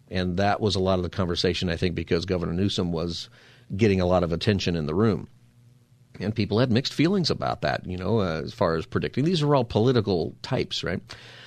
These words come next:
And, uh, you know, I also noticed that there were a lot of young people in there. If you look at the picture, there's a lot of people,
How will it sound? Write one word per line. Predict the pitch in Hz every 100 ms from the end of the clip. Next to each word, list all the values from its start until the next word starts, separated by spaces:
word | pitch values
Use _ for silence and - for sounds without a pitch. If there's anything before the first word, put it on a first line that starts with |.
| - - -
And, | 143 139 131 123 120
uh, | 117 117
you | 165
know, | 180
I | 160
also | 165 196 185
noticed | 160 156 151 -
that | 139 127
there | 139
were | 127
a | 117
lot | 127 139
of | 95
young | 104 143 131 110
people | 95 - 65
in | 67
there. | 62
If | 87
you | 110
look | 123 165
at | 143
the | 107
picture, | 90 131 120 -
there's | 82
a | 175
lot | 247
of | 170
people, | 143 117 107 95